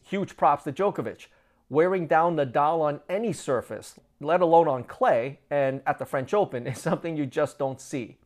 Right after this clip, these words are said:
You know, when I was watching this epic semifinal, I could see Nadal was starting to labor a little bit towards the latter part of the third set.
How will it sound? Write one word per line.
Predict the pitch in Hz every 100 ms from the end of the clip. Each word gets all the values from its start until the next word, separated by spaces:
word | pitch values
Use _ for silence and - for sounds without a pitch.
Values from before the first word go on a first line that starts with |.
| _ _ _ _ _ -
You | 143
know, | 139
when | 147
I | 156
was | 151
watching | 135 151 - 180
this | 151 143 -
epic | 156 147
semifinal, | - 156 139 - 135 147 165 - _ _ _
I | 160
could | 156 156
see | - 190
Nadal | 160 131 151
was | 139 131
starting | 165 147 143
to | 127
labor | 123 147 175 131 107 -
a | 139
little | 165 180
bit | 117 117 -
towards | 147 143 -
the | 120
latter | 127 143 147
part | - 151 135
of |
the | 120
third | - 147 117
set. | - 170 107 _